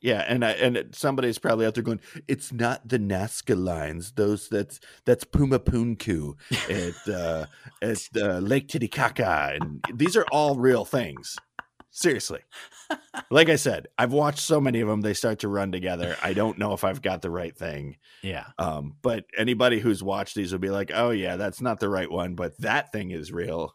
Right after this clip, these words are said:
Speaker 1: and that thing is real. They're just not the same thing, Jace."
Speaker 2: Yeah, if you wanna debate Jace on this, just keep your Puma Pumku shut.
Speaker 1: Yeah. <laughs> Keep your Puma Pumku to yourself, and let us move on to what we're actually going to talk about,
Speaker 2: <laughs> Yeah.
Speaker 1: which is,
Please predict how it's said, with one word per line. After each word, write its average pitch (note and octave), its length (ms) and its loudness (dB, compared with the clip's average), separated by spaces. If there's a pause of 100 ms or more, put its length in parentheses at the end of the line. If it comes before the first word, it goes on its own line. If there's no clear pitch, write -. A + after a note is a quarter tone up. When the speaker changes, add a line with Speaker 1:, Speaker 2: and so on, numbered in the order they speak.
(120)
Speaker 1:
and F2+ 160 -2
that G2+ 240 -4
thing F#2 160 -2
is D2+ 160 -8
real. D#2+ 200 -4
They're E2+ 220 -6 (220)
just - 340 -10
not E2+ 260 -10
the - 60 -16
same C#2+ 300 -10
thing, C2+ 280 -16
Jace." - 280 -14
Speaker 2:
Yeah, G#2+ 240 -2
if A#2+ 160 -2
you B2 100 2
wanna D3+ 220 2
debate A2+ 420 -2
Jace G2 340 -4
on E2+ 120 -6
this, E2+ 240 -8
just - 420 -14 (300)
keep G2+ 260 -8
your E2+ 120 -4
Puma F2 360 -8 (140)
Pumku E2 500 -6
shut. C2+ 300 -8 (600)
Speaker 1:
Yeah. E2+ 320 0 (420)
<laughs> - 400 -8
Keep C3+ 180 -2
your A2+ 100 4
Puma A2+ 280 2
Pumku A2 460 0
to - 100 -6
yourself, A#2+ 540 0
and E2+ 160 -6 (100)
let G3 140 2
us - 160 0
move D#3 160 4
on B2+ 160 6
to A#2+ 100 -6
what A2+ 120 4
we're F#2+ 120 -2 (100)
actually - 460 0
going F2 260 -2
to - 100 -14
talk E2+ 280 -4
about, F2+ 280 -4 (280)
Speaker 2:
<laughs> - 280 -20
Yeah. D3 220 0
Speaker 1:
which C#3+ 180 4
is, C3 240 0